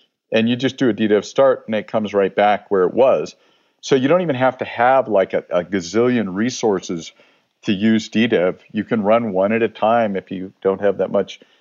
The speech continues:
don't have a lot of resources, and they can all be separately configured. And when you get back to that one that you were working on with that weird client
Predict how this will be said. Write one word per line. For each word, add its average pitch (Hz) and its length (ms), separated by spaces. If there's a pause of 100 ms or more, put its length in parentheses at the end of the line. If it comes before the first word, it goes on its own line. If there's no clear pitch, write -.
(500)
don't 107 180
have 101 140
a 101 40
lot 98 200
of 95 60
resources, 98 880
and 110 260
they 120 80
can 123 160
all 131 400
be 127 180
separately 127 460
configured. 101 540 (400)
And 110 140
when 113 120
you 113 100
get 123 260
back 120 400
to 123 80
that 110 180
one 120 240
that 117 140
you 131 80
were 131 100
working 107 380
on 101 240
with 92 140
that 98 180
weird 117 300
client 98 480